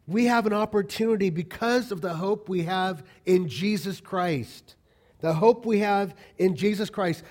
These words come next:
not in a political system that's broken. We all see it. That is not our hope. It's not in world peace.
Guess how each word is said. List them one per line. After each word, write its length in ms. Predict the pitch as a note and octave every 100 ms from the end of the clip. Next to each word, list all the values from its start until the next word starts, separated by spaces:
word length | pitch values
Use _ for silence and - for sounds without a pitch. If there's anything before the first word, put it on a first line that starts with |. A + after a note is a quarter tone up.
| -
not 320 | D#3+ G#3+ B3+
in 80 | A3+
a 60 | G#3+
political 440 | G3+ A3+ A3+ A3
system 320 | - G3 F3+
that's 200 | F3 E3+
broken. 580 | - F3 G3 G3 C#3 A2 - -
We 120 | D#3+
all 180 | F#3+ G#3
see 400 | - - G#3+ F#3
it. 300 | B2+ - - _ _ _ _ -
That 160 | G#3+ G#3
is 160 | D#3
not 320 | E3 F#3+ G#3+
our 160 | F#3 D#3+
hope. 420 | E3 F3+ C#3+ - _ _ _ _ _ _ _ _ _ _ _ _ -
It's 200 | F#3+ -
not 240 | G#3 A3 G#3
in 100 | F#3+
world 300 | A3 G#3 -
peace. 580 | A3 G#3+ C#3 - -